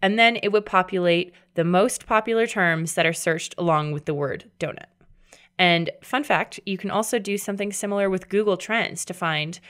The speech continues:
popular keyword topics. All you have to do is open Google Trends and type a search term into the Explore Topics search bar at the top. And once that page opens up, click on Web Search to open a drop-down menu and choose YouTube Search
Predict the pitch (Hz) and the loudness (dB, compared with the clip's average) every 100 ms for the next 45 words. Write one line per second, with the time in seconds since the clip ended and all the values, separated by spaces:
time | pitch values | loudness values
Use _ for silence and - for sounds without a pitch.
0 | - - 165 165 160 160 - 165 170 - | -20 -4 -4 -2 -4 -4 -10 -8 -8 -6
1 | - - - - 202 247 285 277 202 185 | -8 -8 -10 -6 0 2 2 0 2 4
2 | - 185 - 180 185 170 190 202 254 - | 4 0 0 0 0 -4 -4 -2 -2 -2
3 | 160 147 165 - 170 170 202 226 247 - | -2 -2 -6 -4 -4 0 0 0 -2 -2
4 | 233 - 202 170 165 - 196 202 196 180 | -2 -4 -4 -4 -4 -6 -4 -4 -4 -2
5 | 180 175 - - 190 196 190 185 175 214 | -2 -4 -6 -2 0 0 0 0 0 -2
6 | - - - _ - 196 190 - 202 220 | -4 -10 -12 _ -4 -2 -2 0 0 0
7 | - 180 - - 190 - - - - _ | -2 -4 -6 -2 0 -2 -10 -20 -20 _
8 | 180 175 180 233 - 226 - 220 214 - | 0 0 0 -2 0 -2 0 -2 -2 0
9 | 185 180 180 214 240 - - 220 - 185 | -2 -2 0 -2 -2 -6 -6 -6 -4 0
10 | 180 180 180 - 170 190 226 - 262 302 | 0 0 -4 -6 0 0 0 -4 -6 -6
11 | - - - 196 185 175 190 - 220 214 | -8 -4 -4 -2 -2 0 0 0 -2 0
12 | 196 196 190 196 180 170 - 170 165 170 | -2 0 -2 -2 -4 -4 -2 -2 -2 -6
13 | 202 220 196 208 190 - | -6 -6 -4 -2 -2 -4